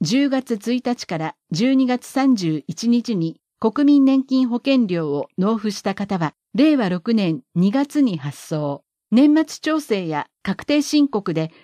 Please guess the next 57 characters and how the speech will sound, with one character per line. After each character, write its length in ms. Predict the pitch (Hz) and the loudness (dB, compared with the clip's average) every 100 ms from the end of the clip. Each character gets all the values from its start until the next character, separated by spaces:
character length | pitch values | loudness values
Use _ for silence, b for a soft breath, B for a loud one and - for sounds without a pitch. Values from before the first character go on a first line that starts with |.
| b | b
国 260 | - 208 285 | -4 -2 2
民 240 | 285 269 | 4 6
年 200 | 262 269 | 4 2
金 240 | 269 277 254 | 2 2 2
保 80 | 254 | 2
険 280 | 277 277 | 2 2
料 200 | 208 180 | 2 0
の 120 | 160 151 | -2 -2
申 280 | - 220 | -2 -2
告 260 | 226 208 202 | -2 -4 -2
に 180 | 190 185 | -4 -6
使 220 | - 185 | -6 -2
用 160 | 190 196 | 0 0
で 120 | 180 | -2
き 120 | 180 | -4
ま 140 | 175 190 | -4 -4
す。 220 | - - _ _ _ _ | -8 -20 _ _ _ _
な 220 | 240 262 | 0 2
お、 160 | 190 - _ - | 0 -4 _ -6
家 140 | 294 | -2
族 260 | 320 311 233 | -2 0 0
の 160 | 175 | -2
国 340 | 165 170 262 285 | -4 -2 4 6
民 100 | 285 | 6
年 200 | 285 269 | 4 2
金 240 | 269 269 | 0 0
保 100 | 233 | 0
険 280 | 247 277 247 | 0 2 2
料 280 | 185 170 147 | 0 -2 -2
を 200 | 151 - | -4 -2
納 200 | 190 214 | -2 0
付 180 | 214 208 | -2 -6
し 120 | 190 | -6
た 120 | 214 208 | -4 -4
と 120 | 208 | -6
き 140 | 175 | -6
は、 160 | 156 - _ - | -8 -8 _ -2
ご 120 | 190 | 0
自 120 | 214 | 0
身 340 | 277 294 262 180 | -2 0 0 0
の 200 | 156 - | -4 -8
社 200 | - 202 | -6 -4
会 220 | 202 269 262 | -2 0 -2
保 80 | |
険 280 | 254 285 247 | -2 0 0
料 340 | 175 151 135 - | -2 -4 -6 -6
控 240 | 285 302 | -2 -2
除 160 | 247 202 | -2 -4
と 120 | 175 | -6
し 120 | - | -6
て 220 | - 180 - | -4 -4 -4
申 260 | - 190 | -2 -2
告 240 | 185 175 180 | -2 -2 -2
で 120 | 170 | -2
き 120 | 160 | -2
ま 140 | 156 | -2
す。 200 | - - | -4 -10